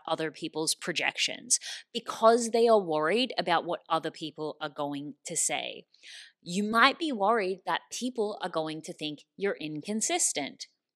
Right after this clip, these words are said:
that you're some kind of weird, eclectic, no-hoper who has no direction in life. They might think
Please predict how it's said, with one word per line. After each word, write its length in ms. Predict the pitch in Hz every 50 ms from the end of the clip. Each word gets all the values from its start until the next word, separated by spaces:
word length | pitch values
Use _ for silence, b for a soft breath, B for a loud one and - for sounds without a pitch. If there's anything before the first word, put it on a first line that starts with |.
| _ 196
that 140 | 220 165 208
you're 140 | 240 233 226
some 320 | - - 214 214 220 226
kind 320 | 220 220 220 240 240 240 240
of 140 | 240 240 220
weird, 640 | 202 170 151 170 196 208 220 226 233 233 214 233 B B B B B _ -
eclectic, 960 | - - - - - - 208 185 185 - - - - 196 180 175 180 - - b b b b b b b
no-hoper 1120 | - 170 180 185 202 220 240 233 214 - - 202 190 185 185 - 185 160 160 160 165 165 165 b b b b -
who 80 | 180 170
has 280 | 165 190 196 196 190
no 160 | 202 202 196
direction 640 | 190 196 196 180 175 160 165 - - - 170 165 156
in 220 | - 160 170 160 151
life. 480 | 139 127 127 - - 117 - - - - B B B B B B B B B _ _
They 220 | - 165 190 202 214
might 360 | 208 190 180 170 180 185 - - _ -
think 280 | 196 185 185 185 -